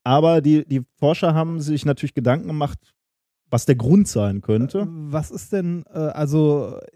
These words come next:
Speaker 2: gibt's irgendwas Besonderes, wofür die linke Hirnhälfte, äh, zuständig ist? Oder
Speaker 1: Oh, das
Speaker 2: mehr zuständig als die rechte? Kann man sowas?
Speaker 1: Ist das noch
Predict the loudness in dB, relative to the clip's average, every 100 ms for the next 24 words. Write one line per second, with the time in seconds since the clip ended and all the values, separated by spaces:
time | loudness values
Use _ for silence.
0 | _ -14 -12 -8 -6 -6 -6 -6 -6 -4
1 | -6 -8 -6 -4 -2 -4 -6 -4 -4 -4
2 | -2 -4 -6 -6 -4 -4 -6 -8 -8 -10
3 | -8 -10 -10 -12 -12 -14 -10 -4 -4 -4
4 | -4 -2 0 0 -2 -2 -4 -6 -4 -4
5 | -6 -10 _ -8 -6 -8 -12 -14 -16 -20
6 | -20 _ _ -6 -4 -4 -6 -6 -6 -4
7 | -2 -2 -4 -6 -8